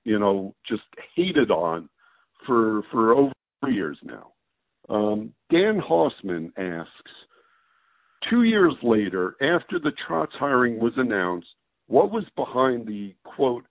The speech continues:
'Isles may be hearing good news on Tavares' tweet,' which I did tweet out that the Islanders may be hearing good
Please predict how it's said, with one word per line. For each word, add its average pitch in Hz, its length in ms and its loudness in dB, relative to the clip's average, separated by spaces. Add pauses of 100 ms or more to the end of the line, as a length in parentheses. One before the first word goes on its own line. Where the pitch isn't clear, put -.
(320)
'Isles 143 440 -2
may 139 260 -4
be 170 260 -16
hearing 160 400 0
good 156 240 -2
news 131 400 4
on 120 220 0
Tavares' 98 540 0 (280)
tweet,' 67 240 -10 (280)
which 120 240 2 (260)
I 113 320 2 (180)
did 156 320 0 (140)
tweet 190 220 -4
out 123 400 0
that 110 200 -4
the 107 120 -4
Islanders 104 640 -6
may 98 200 -6
be 113 180 -10
hearing 120 320 -6 (140)
good - 180 -10